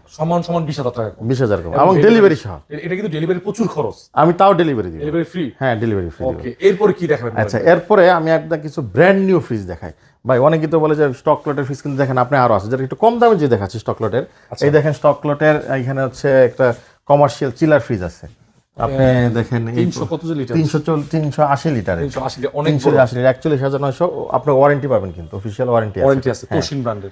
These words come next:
Speaker 2: তোশিনে। এখানে হচ্ছে ইলেকট্রা। ছোট যারা চিলার চাচ্ছেন, মাত্র দেখেন এটা হচ্ছে পঁচানব্বই লিটারের, এটা মার্কেটে সাতাশ হাজার টাকা দাম, আমার এখানে হচ্ছে পনেরো হাজার আটশো টাকা।
Speaker 1: পনেরো হাজার?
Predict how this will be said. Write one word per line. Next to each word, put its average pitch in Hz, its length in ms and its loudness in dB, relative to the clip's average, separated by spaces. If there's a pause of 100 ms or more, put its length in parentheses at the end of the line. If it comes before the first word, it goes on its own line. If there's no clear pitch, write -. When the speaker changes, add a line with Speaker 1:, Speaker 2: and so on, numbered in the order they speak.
(100)
Speaker 2:
তোশিনে। 101 400 -4 (340)
এখানে 160 320 2
হচ্ছে 156 340 -2
ইলেকট্রা। 165 520 2 (440)
ছোট 202 280 2 (180)
যারা 127 220 2
চিলার 117 280 -4
চাচ্ছেন, 95 360 -10
মাত্র 156 720 -2
দেখেন 175 340 -2
এটা 143 220 -2
হচ্ছে 139 180 -4
পঁচানব্বই 151 520 0
লিটারের, 135 720 0
এটা 120 300 -2
মার্কেটে 117 320 -2
সাতাশ 143 260 -6
হাজার 123 180 -4
টাকা 123 200 -4
দাম, 147 140 -2
আমার 117 220 -2
এখানে 113 140 -4
হচ্ছে 117 220 -4
পনেরো 123 220 -4
হাজার 90 180 -2
আটশো 85 220 -8
টাকা। 92 160 -6
Speaker 1:
পনেরো 214 260 4
হাজার? 214 280 4